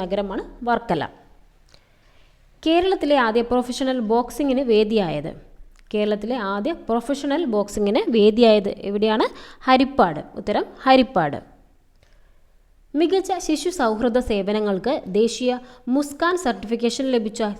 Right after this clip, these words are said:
സംസ്ഥാനത്തെ ആദ്യ ആശുപത്രി ഏതാണ്? മികച്ച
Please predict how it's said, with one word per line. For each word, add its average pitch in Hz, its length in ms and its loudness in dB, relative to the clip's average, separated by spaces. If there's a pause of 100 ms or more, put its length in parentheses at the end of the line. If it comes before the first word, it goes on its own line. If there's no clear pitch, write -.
സംസ്ഥാനത്തെ 208 560 -4 (180)
ആദ്യ 247 220 -2 (160)
ആശുപത്രി 233 500 -4 (340)
ഏതാണ്? 202 260 -6 (460)
മികച്ച 214 340 0